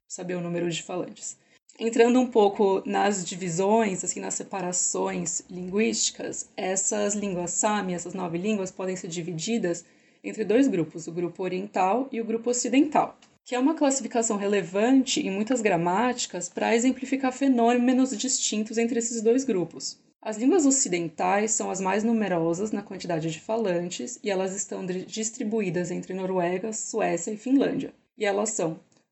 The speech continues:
o Sami Sul, Sami Ume,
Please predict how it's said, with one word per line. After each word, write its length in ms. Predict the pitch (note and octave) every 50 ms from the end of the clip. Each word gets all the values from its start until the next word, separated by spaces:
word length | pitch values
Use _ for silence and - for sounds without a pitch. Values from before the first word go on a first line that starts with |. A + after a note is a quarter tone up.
| _ _
o 80 | - F3
Sami 420 | - - - F#3 E3+ E3+ E3 D#3+
Sul, 600 | D#3+ - - - - D#3+ D#3+ D#3+ F#3+ B3+ C#4+ C#4 - _ _ _ _ _ _ _ -
Sami 580 | - - - G3+ F3+ F3 F3 E3+ E3 D#3+ D#3+ -
Ume, 520 | F3 E3+ E3 E3+ F3 G3 A3+ C#4 D#4 D#4